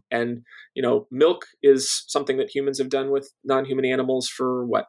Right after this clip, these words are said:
four or five thousand years anyways, ten thousand years. We're not exactly sure where that practice went. And certainly dogs and humans have coexisted for a really long time. And, you know, discovering that rats can, you know, have really strong olfactory capacities, not exactly novel, right? So maybe it's not, not that special what the, the non-humans are doing.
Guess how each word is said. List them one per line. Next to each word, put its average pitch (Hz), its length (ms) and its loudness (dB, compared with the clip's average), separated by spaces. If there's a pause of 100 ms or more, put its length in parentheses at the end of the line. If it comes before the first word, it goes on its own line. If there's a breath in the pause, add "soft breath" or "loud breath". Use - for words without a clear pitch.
(120)
four 113 140 4
or 110 40 0
five 113 360 -4
thousand 117 380 -2
years 117 260 0
anyways, 127 640 -2
ten 120 240 -6
thousand 123 320 -2
years. 123 260 -2
We're 117 80 -4
not 117 140 2
exactly 117 280 -4
sure 117 200 -2
where 120 80 0
that 117 180 -6
practice 120 420 -2
went. 127 300 -2
And 135 140 0 (320 loud breath)
certainly 131 480 0
dogs 120 420 -2
and 123 100 -4
humans 135 380 0
have 123 140 -8
coexisted 127 600 -2
for 127 160 -4
a 120 60 0
really 120 240 -2
long 120 300 -2
time. 131 400 -2
And, 113 160 -4 (320 loud breath)
you 135 60 -2
know, 117 120 2
discovering 135 520 -2
that 127 140 -2
rats 113 280 -2
can, 117 180 -6 (160)
you - 80 -4
know, 107 120 -2
have 117 180 -4
really 120 180 0
strong 117 240 -4
olfactory 107 560 -2
capacities, 120 640 -4
not 120 160 0
exactly 107 400 -2
novel, 104 420 0
right? 123 240 -2
So 123 100 -4
maybe 156 260 -4
it's 139 280 -4
not, 123 240 -2
not 120 280 -4
that 107 180 -2
special 110 640 0
what 110 160 -4
the, 113 300 -2
the 117 100 -4
non-humans 113 580 -4
are 82 80 -12
doing. 78 220 0